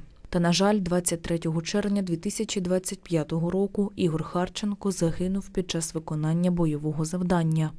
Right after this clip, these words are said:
Отримані поранення виявилися несумісними з життям. У глибокому горі залишилися його рідні: мама Світлана Миколаївна,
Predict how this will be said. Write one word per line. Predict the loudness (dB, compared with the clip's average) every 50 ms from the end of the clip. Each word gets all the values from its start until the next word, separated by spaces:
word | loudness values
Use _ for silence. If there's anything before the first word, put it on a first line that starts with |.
| -12 0
Отримані | 2 2 4 4 4 2 2 2 2 0
поранення | 2 2 2 4 4 4 4 2 2 2 0
виявилися | 0 0 2 2 2 2 2 2 2 2 2 0 0 -2 -2 0
несумісними | 0 0 0 -2 -2 -2 0 0 0 0 -2 -2 -2 0 0 2 0 0 -2 -6 -8 -6
з | -4
життям. | -4 -2 -4 -4 -6 -4 -4 -4 -2 -4 -4 -6 -8 0
У | 4 4
глибокому | 6 8 8 8 6 6 6 6 6 8 6 6
горі | 6 6 6 6 6 6
залишилися | 6 6 6 6 4 4 4 4 6 6 4 4 2 2
його | 4 4 4 6 6 4
рідні: | 4 4 4 2 2 2 2 0 0 -2 -4 -4
мама | 0 2 4 4 4 4 4 4
Світлана | 2 2 0 0 0 0 0 0 0
Миколаївна, | 0 0 0 0 0 2 4 4 4 4 4 4 4 4 2 2